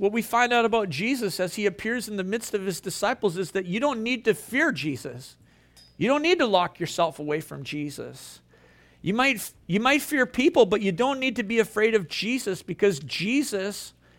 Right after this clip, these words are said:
who has been raised from the dead, when he comes to you, this is the message that he proclaims to you, the very same words that he said to the disciples. "Peace. Peace. Peace to you."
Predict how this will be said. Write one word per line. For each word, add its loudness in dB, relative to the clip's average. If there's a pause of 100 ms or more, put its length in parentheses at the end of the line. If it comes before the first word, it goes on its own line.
(880)
who 4
has 4
been -2
raised 4
from -4
the 4
dead, 4
when 0
he -2
comes -4
to -12
you, 0
this 0
is -4
the -2
message -4
that -2
he -4
proclaims -8
to -18
you, -14 (140)
the -12
very -2
same -10
words -8
that -14
he -8
said -12
to -12
the -14
disciples. -16 (920)
"Peace. -10 (1500)
Peace. -12 (840)
Peace -2
to -14
you." -8